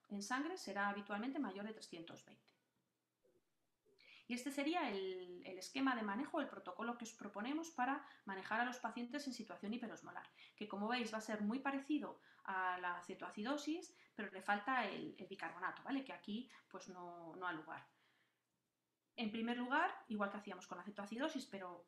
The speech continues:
en este caso con, con mucho más motivo, empezamos a administrar líquidos de forma generosa, ¿vale? Recordad que aquí el problema fundamental es la deshidratación. Quinientos mil en la primera hora.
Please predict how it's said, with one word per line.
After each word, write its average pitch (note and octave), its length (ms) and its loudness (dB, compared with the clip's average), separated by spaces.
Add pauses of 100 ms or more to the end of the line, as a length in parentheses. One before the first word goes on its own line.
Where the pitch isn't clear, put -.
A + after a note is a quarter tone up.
(140)
en G#3 160 -2
este G#3+ 240 -4
caso C4+ 320 2
con, F3 600 -8
con E3+ 120 -10
mucho G#3+ 220 -2
más A#3 160 2
motivo, B3+ 540 2
empezamos G#3+ 500 0
a G#3+ 500 2
administrar G3+ 600 -2
líquidos C4 340 -2
de G#3 60 -6
forma A3+ 260 -4
generosa, F#3 520 -4
¿vale? C4+ 360 -2
Recordad F#3+ 360 -4
que G#3+ 80 -4
aquí A#3 200 -2
el C4+ 80 0
problema G#3 300 -2
fundamental A3+ 580 -2 (280)
es A3 140 -4
la C4+ 100 2
deshidratación. F3+ 840 -6 (840)
Quinientos A#3 480 0
mil D#4+ 260 4 (200)
en A3+ 120 -2
la G3+ 100 0
primera F#3+ 400 -4
hora. - 200 -10